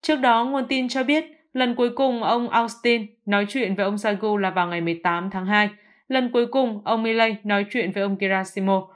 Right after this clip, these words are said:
là ngày mười một tháng hai. Suy đoán về sức khỏe của ông Shoigu xuất hiện ngay sau khi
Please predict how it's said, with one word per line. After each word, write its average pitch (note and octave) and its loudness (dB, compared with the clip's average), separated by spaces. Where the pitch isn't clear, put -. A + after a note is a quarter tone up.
là G#3+ 4
ngày G3+ 0
mười F#3 -2
một F3+ -2
tháng D#3+ -8
hai. F#3+ 2
Suy C#4+ 0
đoán A#3+ 2
về B3+ 0
sức C4+ -4
khỏe A3 2
của E3+ -6
ông G3 -2
Shoigu G3+ -2
xuất D4 -2
hiện A3 0
ngay A3+ -2
sau A3 -2
khi A3 -6